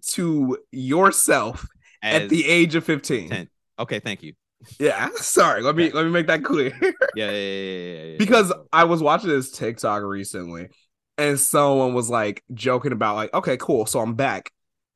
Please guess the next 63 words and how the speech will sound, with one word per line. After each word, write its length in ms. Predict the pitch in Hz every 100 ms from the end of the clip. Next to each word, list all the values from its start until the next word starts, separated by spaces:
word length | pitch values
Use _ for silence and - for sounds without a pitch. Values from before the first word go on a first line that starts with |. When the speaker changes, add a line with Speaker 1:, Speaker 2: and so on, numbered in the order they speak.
| _
Speaker 1:
"Yeah, 420 | 156 226 220 151
Dad, 580 | 117 127 196 214 160 123
we 200 | - 139
gotta 240 | 190 208 175
invest 440 | 170 170 196 -
in 160 | 156 131
X 180 | 175 185
Y 160 | 190 175
Z." 200 | 185 139
"Oh, 120 | 120
how 120 | 151 165
do 60 |
we 120 | 151
do 160 | 143 131
that?" 180 | 113 71
"I 260 | 95 131
don't 140 | 151 160
know. 160 | 147
Just 240 | 117 120 123
do 220 | 151 117
it." 100 | 101
Like, 280 | 151 160 - - - -
what? 440 | 156 170 220 220 -
Like, 200 | 175 143 120
you 180 | 175
go 240 | 226 214 202
back 260 | 170 170
with 140 | 170 151
all 180 | 156 160
the 100 | 160
knowledge 320 | 151 143 139
you 100 | 131
have 140 | 143 113
now. 340 | 120 107 73 - _
You 100 | 107
can't 280 | - 208 180
research 420 | 160 175 - 131
now. 120 | 127 123
It's 80 | 147
like, 160 | 135 -
"Oh, 180 | 285 160
bet 280 | 117 185
on 100 | 247
the 80 | 220
Patriots. 420 | 262 254 - 113
What 220 | 113 175 175
years 200 | 180 156
are 60 |
they 100 | 131
gonna 140 | 135 131
win?" 220 | 104 - _
"Damn, 280 | - 151 104 98
I 60 |
can't 260 | - - 202
remember. 380 | 139 143 143 113
I 100 | 127 -
think 220 | 185 214
they 100 | 196
had, 280 | 196 196 165
like, 240 | 170 175
two 180 | - 180
thousand 460 | 160 165 170 139 120
fifteen. 680 | 165 180 - 190 185 175